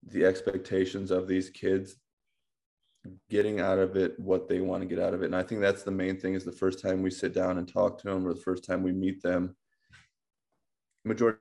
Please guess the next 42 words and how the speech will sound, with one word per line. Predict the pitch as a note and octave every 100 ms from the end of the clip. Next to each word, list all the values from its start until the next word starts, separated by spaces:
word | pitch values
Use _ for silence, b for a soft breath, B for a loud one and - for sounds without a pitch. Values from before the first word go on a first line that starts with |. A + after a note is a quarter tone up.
| -
of | G#2
our | F#2+
coaches, | F#2 G2+ F#2+ G2+ F#2+
us | F#2 -
three, | F#2+ F#2 F#2 F#2+
I | F2+
know | F#2+
you | F#2+ G2
two, | F#2+ - F#2+ F#2 F#2 b b b _ _ -
are | F#2
able | G#2 G#2+ G#2+
to | G2
see | G#2
what | G2 F#2 -
kind | F#2 F#2
of |
kid | - F#2+ F#2+
that | F#2
wants. | F#2+ F#2+ F#2+
And | F#2+
you | F#2+
can | F#2+ F#2
tell | - F#2
right | F2+ F2+
away | F2 F2+ F2
if | D#2 -
he, | F#2+ F#2+ F2 - - -
he | F2+
is | F2
someone | - F#2 F2+ F2+ F2
or | - -
she | - G2
is | F#2+
someone | - F#2 F2+
that | E2+ F#2
really | F#2 F2+
wants | F2 F2 E2+ -
it | E2
and | F2
really | E2 -
gets | D#2+ - -
it. | -